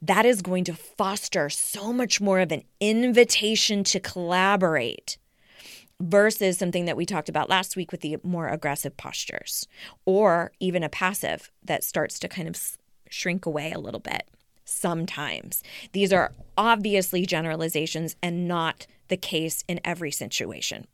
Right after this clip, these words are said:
of course. Now, what would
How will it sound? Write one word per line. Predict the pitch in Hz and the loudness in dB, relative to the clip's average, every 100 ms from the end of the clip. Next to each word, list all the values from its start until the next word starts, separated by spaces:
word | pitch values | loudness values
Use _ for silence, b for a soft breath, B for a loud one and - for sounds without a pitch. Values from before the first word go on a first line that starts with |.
| _ | _
of | 175 - | -8 -4
course. | - - - - - _ _ _ _ - - - - | 2 2 0 -10 -12 _ _ _ _ -20 -20 -20 -10
Now, | 190 208 165 73 B B B | 2 6 6 2 B B B
what | 175 180 214 277 - _ | 2 6 8 6 -2 _
would | 190 185 196 190 | 0 6 8 6